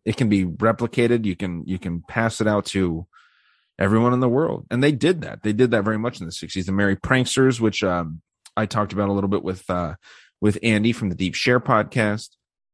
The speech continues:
Um, these are all experiments. And I think that they, that they were very calculated. They weren't just these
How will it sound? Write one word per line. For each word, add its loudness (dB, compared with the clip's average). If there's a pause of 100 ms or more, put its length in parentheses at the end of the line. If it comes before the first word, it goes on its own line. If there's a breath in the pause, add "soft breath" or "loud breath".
(760)
Um, -2 (500)
these 0
are 2
all 2
experiments. -4
And 0
I 0
think -6
that -4
they, 2 (180)
that -8
they 0
were -2
very -2
calculated. -4
They -6
weren't -4
just -8
these -4